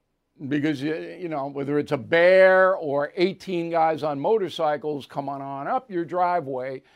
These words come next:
nobody's gonna help you but yourself. And I don't want some pinheaded politician telling me I can't protect my family,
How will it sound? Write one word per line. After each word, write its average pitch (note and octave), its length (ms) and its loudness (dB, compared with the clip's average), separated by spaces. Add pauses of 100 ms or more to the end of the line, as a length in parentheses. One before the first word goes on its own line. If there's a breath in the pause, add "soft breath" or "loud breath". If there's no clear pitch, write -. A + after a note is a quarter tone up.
(300 soft breath)
nobody's C3 420 -6
gonna F#3 260 -2
help A#3+ 320 6
you F#3 200 -2
but D#3 200 -2
yourself. - 800 -12
And C3 140 -10
I C#3 120 -2
don't D#3+ 200 -6
want D#3+ 340 -2
some D3+ 220 -10
pinheaded D3+ 540 -6
politician D3+ 760 -8
telling C#3+ 320 -8
me C#3 220 -8 (240 soft breath)
I B2+ 100 -6
can't C3+ 300 -12
protect - 380 -12
my C#3 140 -10
family, D3+ 600 -10